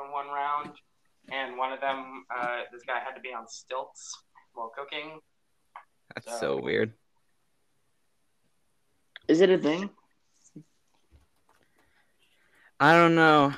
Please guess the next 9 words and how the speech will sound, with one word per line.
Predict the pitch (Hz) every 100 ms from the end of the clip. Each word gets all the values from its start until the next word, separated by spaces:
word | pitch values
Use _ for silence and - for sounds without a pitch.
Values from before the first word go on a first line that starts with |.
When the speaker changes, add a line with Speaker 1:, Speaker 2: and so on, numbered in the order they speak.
| - 165
Speaker 2:
Google's | 170 180 139
not | 143 107
being | 127 127
super | 120 131 107 113
helpful. | 107 - - 101 110 - _ _ _ _ _ _ _ _ _ _ _ _ _ _
Speaker 3:
Uh, | 139 139 139
that's | 135
unfortunate. | 131 - 131 - 135 135 - _ _ _ _ _ _ _ _ _ _ _ - _ _ _ _ _ _ _ _
Speaker 2:
Yeah. | 110 104 92